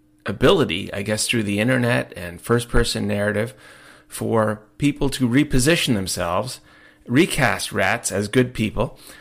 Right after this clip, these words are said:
I'm thinking specifically about Sammy the Bull Gravano. He has a very interesting podcast. He was part of the John Gotti crew, the Gambino family.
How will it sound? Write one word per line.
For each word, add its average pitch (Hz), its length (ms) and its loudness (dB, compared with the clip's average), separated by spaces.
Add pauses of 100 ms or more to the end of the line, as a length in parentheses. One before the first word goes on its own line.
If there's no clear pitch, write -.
I'm 117 140 -2
thinking 143 280 -2
specifically 131 760 -2
about 107 400 0 (140)
Sammy 131 440 2
the 127 120 2
Bull 113 280 0
Gravano. 101 600 -2 (380)
He 131 180 0
has 127 180 4
a 107 140 2
very 131 360 4
interesting 107 440 -4
podcast. 95 720 -4 (440)
He 160 160 4
was 175 140 2
part 135 260 4
of 127 80 2
the 113 60 0
John 110 420 0
Gotti 104 380 -2
crew, 110 400 -2
the 104 120 -6
Gambino 107 540 -2
family. 101 580 -4